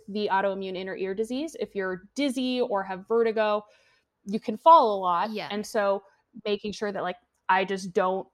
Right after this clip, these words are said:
Speaker 1: have things in the way so that I'm not falling or that I'm, or that I don't trip and hurt myself.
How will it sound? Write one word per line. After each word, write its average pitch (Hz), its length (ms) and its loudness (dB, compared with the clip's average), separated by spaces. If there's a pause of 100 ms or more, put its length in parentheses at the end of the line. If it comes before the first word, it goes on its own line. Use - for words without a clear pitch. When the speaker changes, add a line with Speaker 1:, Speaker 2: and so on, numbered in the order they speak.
(100)
Speaker 1:
have 226 360 4
things 233 320 2
in 220 120 0
the 202 80 -2
way 190 360 0
so 190 160 -12
that 180 160 -6
I'm 180 120 -4
not - 240 -10
falling 160 600 -10
or 185 160 -6
that 170 260 -6
I'm, 170 440 -4 (360)
or 220 160 6
that 202 160 4
I 196 80 4
don't 180 180 -2
trip - 360 4
and 185 100 -10
hurt - 220 2
myself. 196 640 -2